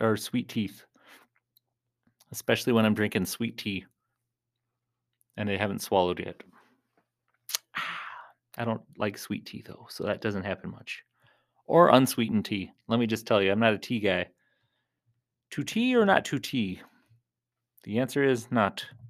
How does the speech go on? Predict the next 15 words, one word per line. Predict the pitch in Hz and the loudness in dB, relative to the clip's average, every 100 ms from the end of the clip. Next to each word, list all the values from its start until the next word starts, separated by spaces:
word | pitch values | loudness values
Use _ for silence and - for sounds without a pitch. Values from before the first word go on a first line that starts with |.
| _ - - | _ -20 -18
for | - 127 | -6 -2
me. | 113 95 87 _ - - - - - - - - - - - _ _ _ _ _ _ _ _ _ _ _ _ _ _ _ - | -2 -4 -8 _ -20 -20 -20 -20 -20 -18 -18 -20 -20 -20 -20 _ _ _ _ _ _ _ _ _ _ _ _ _ _ _ -8
Hmm. | 170 156 113 92 - _ _ _ _ _ _ _ _ _ _ _ _ _ _ | -6 -4 -4 -6 -10 _ _ _ _ _ _ _ _ _ _ _ _ _ _
Oh, | - 233 294 262 131 - | 2 6 8 8 4 -2
right. | 135 202 208 - - _ _ | 0 2 2 -4 -20 _ _
So, | - 151 92 - | 2 4 4 -2
what | 139 - | -6 0
I | 151 | 2
was | 151 | 2
talking | 175 170 151 | 0 -2 0
about, | 156 110 - | -2 -2 -2
uh, | 139 | -2
spooky | 127 - 190 175 | -2 -2 -2 -2
movies, | 156 185 311 302 294 - | -2 -2 0 -4 -6 -10
right? | 196 247 320 | -4 -4 -4